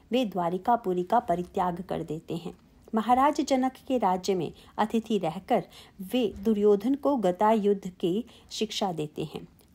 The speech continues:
थोड़े ही दिन पूर्व लाक्षागृह में दुर्योधन ने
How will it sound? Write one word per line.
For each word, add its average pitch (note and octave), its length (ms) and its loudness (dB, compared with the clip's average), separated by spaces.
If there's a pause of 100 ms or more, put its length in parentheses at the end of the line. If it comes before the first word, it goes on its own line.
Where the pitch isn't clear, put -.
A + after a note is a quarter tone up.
थोड़े C4+ 180 6
ही F4 200 6
दिन C4+ 280 2 (140)
पूर्व E3+ 280 2 (100)
लाक्षागृह F3 760 0
में A#3+ 180 2 (300)
दुर्योधन A#3 760 2
ने F#3+ 300 0